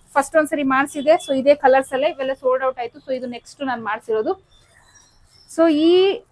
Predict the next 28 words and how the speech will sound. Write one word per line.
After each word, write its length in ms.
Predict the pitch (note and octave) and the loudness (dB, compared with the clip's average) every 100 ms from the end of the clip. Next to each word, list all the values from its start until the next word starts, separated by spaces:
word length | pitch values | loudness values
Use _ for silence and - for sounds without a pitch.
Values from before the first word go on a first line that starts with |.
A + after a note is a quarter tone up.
| C#4 | -2
ಏನ್ 140 | D#4 D4 | 2 4
ಹೋಲ್‌ಸೇಲ್ 360 | C#4+ C#4+ D4 C4+ | 4 2 -4 -4
ಸ್ಯಾರಿ 240 | C#4+ B3+ B3 | 0 2 2
ಇದೆ, 120 | B3 F#4 - _ _ _ _ _ _ _ | 0 -2 -4 _ _ _ _ _ _ _
so 60 | C#4 C4 | -2 4
ನೋಡೋಣ 260 | D4 D#4+ D4 B3+ | 6 6 2 0
ಹೇಗಿದೆ 300 | C4 B3 B3 A#3 | 0 -2 -4 -6
ಅಂತ 100 | - | -6
ಹೇಳಿ. 160 | A3+ E4 - | -8 -8 -8
ಹೋಲ್‌ಸೇಲ್ 420 | A3+ C#4+ F4+ F#4 E4+ | 0 2 2 0 0
ಪ್ರೈಸ್ 140 | C#4 B3+ | 0 0
ಅಲ್ಲಿ 100 | A#3+ | -2
ಕೊಡ್ತಾ 160 | A#3 A#3+ A#3 | -6 -6 -6
ಇದೀನಿ, 180 | B3+ | -6
ಸಿಂಗಲ್ 360 | E4 D4+ D4 E4 - | -10 -6 -2 -2 -2
ಪೀಸ್ 160 | D#4 C4 | -8 -2
ಹೋಲ್‌ಸೇಲ್ 300 | C4 C4 B3+ | -2 -4 -6
ಪ್ರೈಸ್ 160 | B3 B3 | -6 -6
ಅಲ್ಲಿ 100 | B3 | -8
ಕೊಡ್ತಾ 160 | A#3+ A#3+ A#3+ | -10 -6 -4
ಇದೀನಿ, 160 | C#4+ B3+ | -4 -2
ಯಾವುದೇ 200 | A3+ C4 G#3 | 0 0 0
ಜಿ 60 | A#3 C4 | -2 -2
ಎಸ್ 120 | - | -2
ಟಿ 80 | A#3 | -10
ಇಲ್ಲ. 80 | A3+ D4+ B3+ | -8 -10 -6
ಈ 160 | D4+ F4 F#4+ | 2 4 4
ಸ್ಯಾರಿನ 360 | D4 B3+ A3+ A#3+ | 0 -6 -6 -8